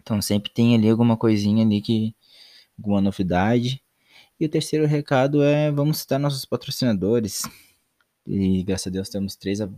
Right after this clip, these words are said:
patrocinadores, eh, que apoiam nós aí, que isso é muito importante,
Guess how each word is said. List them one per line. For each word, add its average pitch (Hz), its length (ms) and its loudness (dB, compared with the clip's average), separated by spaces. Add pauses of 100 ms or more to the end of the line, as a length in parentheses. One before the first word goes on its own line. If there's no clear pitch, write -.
patrocinadores, 95 840 -2
eh, 85 160 -6 (220)
que 85 100 -8
apoiam 95 540 0
nós 95 340 0
aí, 90 320 -2 (540)
que - 80 -16
isso - 100 -12
é 92 40 -6
muito 92 200 -8
importante, 95 760 -4